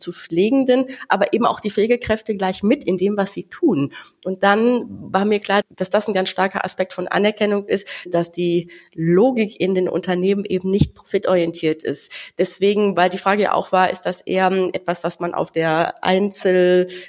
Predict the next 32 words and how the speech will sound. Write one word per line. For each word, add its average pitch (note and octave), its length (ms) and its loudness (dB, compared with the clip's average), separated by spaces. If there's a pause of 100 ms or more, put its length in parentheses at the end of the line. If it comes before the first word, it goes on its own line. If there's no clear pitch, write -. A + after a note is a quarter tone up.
(100)
Krankenhaus- F#3 680 0
oder F3+ 140 0
Pflegeheim-Ebene F3+ 960 0
löst F3+ 440 0
oder D#3+ 320 2
das E3+ 220 0
große F#3+ 300 -2
politische F3+ 500 -2
Rad E3 320 0
drehen A3+ 220 4
muss. A#3 240 2 (240)
Hier A#3 140 4
muss B3 180 2
man G3+ 100 2
durchaus G3+ 400 0
auch G#3+ 120 0
ein G3+ 200 -12
großes G3+ 320 -2
politisches G3+ 640 -2
Rad F3 160 2 (120)
drehen, F3+ 240 0 (260)
weil F3 120 4
es F3+ 100 -2 (280)
geht G#3 160 2
um G3 100 2
die F#3+ 100 2
finanziellen F3+ 640 0
Rahmenbedingungen, E3+ 1200 2
die E3+ 140 -8
Finan-, E3 320 -4
das - 160 -2
Finanzierungssystem E3 1120 -2